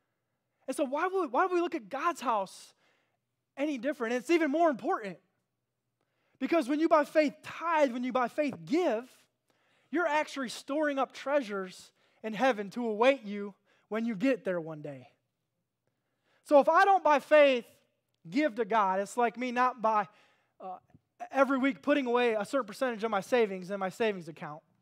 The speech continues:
If I don't put anything in my savings account and something happens, what happens? I'm in trouble, right? Because I didn't plan and I didn't prepare.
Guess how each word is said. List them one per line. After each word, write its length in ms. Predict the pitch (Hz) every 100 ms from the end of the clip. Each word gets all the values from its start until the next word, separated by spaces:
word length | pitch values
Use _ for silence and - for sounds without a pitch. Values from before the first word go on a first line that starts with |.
| _ _ _ _ _ _ _ _ _ _ _ _
If 80 | -
I 80 | 277
don't 120 | 320
put 140 | 311
anything 260 | 311 302 294
in 60 | 262
my 120 | 240
savings 380 | - 339 320 240
account 380 | 214 208 220 247
and 140 | 208 196
something 260 | 294 269
happens, 640 | 214 294 - 214 226 - - _ _ _ _ _ _ _ _ _ _ _ _ _ _ _ _ _ _
what 140 | 220 226
happens? 340 | 214 135 _ _ _ _ _ _ _ _ -
I'm 120 | 196
in 80 | 175
trouble, 340 | 240 196 151
right? 260 | 160 185 190 _ _ _ _ _ _ _ _ _
Because 200 | - 190
I 100 | 185
didn't 180 | 190 190
plan 220 | 196 196
and 80 | 185
I 60 |
didn't 120 | 190
prepare. 440 | 165 160 202 147